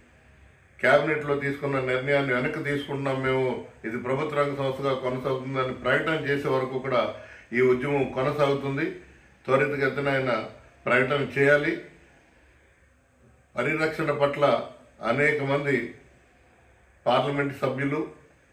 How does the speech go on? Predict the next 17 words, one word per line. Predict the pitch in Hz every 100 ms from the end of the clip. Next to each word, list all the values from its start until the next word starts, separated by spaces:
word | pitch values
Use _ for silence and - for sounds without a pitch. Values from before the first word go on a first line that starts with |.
| _ 131
శాసనసభ్యులు | 131 143 139 127 127 127 139 139 - - - _ _ _ _ _ _ _ _ _ _ _ _ _ _ _
తలో | 131 147 151
దారిలో | 139 139 143 127
మాట్లాడుతూ | 127 135 139 135 123 139 110 - - - _ _ -
అనేక | 110 143 151
రకాలుగా | 139 131 139 139 135 127 - - - - -
అవహేళనగా | 117 143 143 143 139 139 123
మాట్లాడుతున్నారు. | 123 123 131 123 127 131 139 - - - - - 113
Already | 143 151 147 110 -
ప్రైవేటీకరణ | 123 139 151 143 143 135
ఆగిపోయిందని | 135 147 147 139 147 147 139
ఒక | 131 131
పక్క | 143 131 135
చెబుతూ | 123 123 156 - - - - 104
రెండవ | 127 165 160 143
పక్క | 143 147 - - - - - _ _ _ _ _ _ _ _ _ _ -
వీరు | 113 147 151 127 -